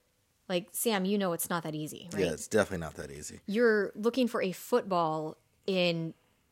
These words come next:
Speaker 1: what would you say that is, a mile by one mile of forest?
Speaker 2: Oh, it's a, it's a lot. And the thing that sucks the most is they look like trees.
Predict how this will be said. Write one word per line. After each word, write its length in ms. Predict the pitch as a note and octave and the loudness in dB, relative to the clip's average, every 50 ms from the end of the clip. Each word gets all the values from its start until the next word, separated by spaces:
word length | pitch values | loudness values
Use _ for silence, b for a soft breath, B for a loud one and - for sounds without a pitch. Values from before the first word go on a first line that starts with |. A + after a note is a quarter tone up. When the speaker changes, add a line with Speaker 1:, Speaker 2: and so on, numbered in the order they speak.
| _ _ _ _ _ _ _ _ _ | _ _ _ _ _ _ _ _ _
Speaker 1:
what 260 | - G3+ F#3+ A#3 C4+ C4+ | -10 2 4 4 6 6
would 140 | C#4 B3 | 4 0
you 80 | G#3+ G#3 | 0 -2
say 180 | F#3+ - G#3+ F#3+ | 0 2 2 2
that 120 | F#3 F3 | 2 2
is, 120 | F3 E3 E3+ | 2 2 0
a 40 | F3 | -2
mile 440 | E3+ F3 E3+ E3+ F3 F#3 F#3+ F#3+ | 0 2 2 2 2 2 2 2
by 300 | F#3 F#3 F3 E3+ E3 E3 | 2 2 2 2 2 0
one 260 | D#3+ E3 E3+ F3 F3 F3+ | -2 -2 -2 -2 -2 0
mile 420 | F3 F3 F3 F3 F3+ F#3 F#3 F#3 | 0 0 2 2 2 2 2 2
of 400 | - E3 D#3+ D#3+ D#3+ D#3 - - _ _ | 2 2 0 -2 -4 -6 -10 -16 _ _
forest? 580 | - - - F#3+ F3+ F#3 A3 B3+ B3+ - - - _ - | -10 -4 -2 0 2 2 0 0 -2 -4 -6 -8 _ -8
Speaker 2:
Oh, 200 | G#2 - F2+ F2 | -6 -6 -4 -4
it's 200 | F3 A#3 - - | -6 -6 -6 -4
a, 160 | F#3+ F3 C#3+ - - _ | -2 -2 -2 -4 -6 _
it's 140 | G2+ A#2 - | -8 -8 -6
a 60 | - | -6
lot. 360 | G2+ F#2+ F#2 F2+ E2 D#2 C#2 - - | -6 -6 -6 -6 -6 -6 -8 -10 -12
And 320 | - C#2 G2+ G#2 G#2 A2 | -12 -8 -6 -6 -2 0
the 140 | A#2 A#2 A#2 A2 - - _ | 0 0 0 -2 -12 -16 _
thing 180 | - D#3 F3+ F#3 | 0 0 2 2
that 100 | D#3 A2+ | -2 -2
sucks 340 | - - - C#3 D3 - - - | -2 -2 0 0 0 -2 -4 -10
the 100 | A2+ G2+ | -8 -6
most 320 | G2 A2 A#2+ A#2+ A#2 - | -2 0 0 0 -2 -4
is 140 | G2+ F#2+ F2+ | -10 -10 -6
they 200 | F#2+ G2 G2 F#2 E2 _ _ - | -4 -4 -4 -4 -8 _ _ -10
look 320 | - A2 A#2+ C3+ C3+ - - | -4 -2 -2 -2 -2 -2 -6
like 200 | G#2 F#2 - - | -6 -6 -6 -10
trees. 460 | - - E3 D3+ - - - - - | -10 -10 -8 -8 -8 -10 -12 -14 -16